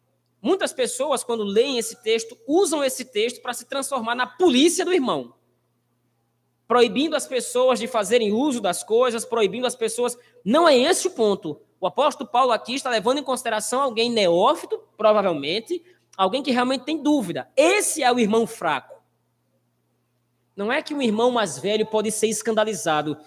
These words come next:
Se um irmão mais velho pode ser escandalizado, ele pode ser velho na fé, mas lhe falta instrução. Mas qual é o ponto do texto?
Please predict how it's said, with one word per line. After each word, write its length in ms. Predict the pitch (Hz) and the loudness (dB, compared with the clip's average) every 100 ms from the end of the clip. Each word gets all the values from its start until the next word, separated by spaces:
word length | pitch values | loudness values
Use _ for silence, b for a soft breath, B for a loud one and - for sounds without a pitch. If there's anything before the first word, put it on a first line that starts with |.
| B - | B -10
Se 240 | - 269 | -8 -2
um 80 | 285 | 0
irmão 320 | 220 269 339 | 2 2 0
mais 260 | 277 214 147 | -2 -4 -4
velho 500 | 170 190 185 156 139 | -4 -2 -2 -4 -4
pode 340 | 196 226 214 | 0 0 0
ser 160 | - 196 | -2 -2
escandalizado, 920 | 196 220 185 170 139 165 196 180 170 B B | -2 -2 -2 -4 -2 0 2 0 -4 B B
ele 140 | 196 214 | -6 -2
pode 240 | 240 240 | -2 -2
ser 140 | 262 | 0
velho 280 | 196 202 254 | 2 2 2
na 140 | 277 330 | 2 -2
fé, 340 | - 208 156 | 2 6 6
mas 260 | 139 139 180 | 4 -6 -6
lhe 120 | 240 | -6
falta 340 | - 202 214 | -2 -2 0
instrução. 560 | 254 349 381 - 127 113 _ _ _ _ _ _ _ _ _ _ _ _ _ _ _ _ _ _ _ _ _ _ _ _ _ _ _ _ _ _ _ _ _ _ _ _ _ _ _ _ _ _ _ | -2 -2 -4 -4 -8 -10 _ _ _ _ _ _ _ _ _ _ _ _ _ _ _ _ _ _ _ _ _ _ _ _ _ _ _ _ _ _ _ _ _ _ _ _ _ _ _ _ _ _ _
Mas 200 | 190 208 | -6 -4
qual 120 | 240 | -2
é 60 | 247 | 0
o 60 | |
ponto 260 | 247 233 233 | 2 0 0
do 80 | 233 | -2
texto? 560 | 190 156 147 - 135 | 0 0 0 -6 -10